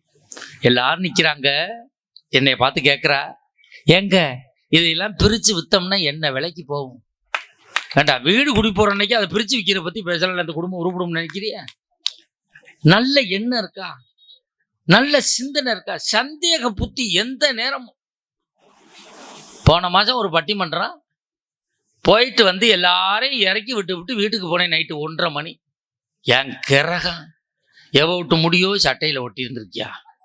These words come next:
எடுத்து டேபிள்ல வச்சு விட்டு பாக்குறா, சுருங்குதா சுருங்கலையான்னு.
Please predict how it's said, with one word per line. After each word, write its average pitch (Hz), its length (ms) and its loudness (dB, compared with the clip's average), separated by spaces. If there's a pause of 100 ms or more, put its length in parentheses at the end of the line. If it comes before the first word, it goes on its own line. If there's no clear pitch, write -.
(560)
எடுத்து 175 320 4
டேபிள்ல 196 320 0
வச்சு 175 280 2
விட்டு 151 240 -4
பாக்குறா, 151 440 0
சுருங்குதா 180 500 -2
சுருங்கலையான்னு. 143 560 -6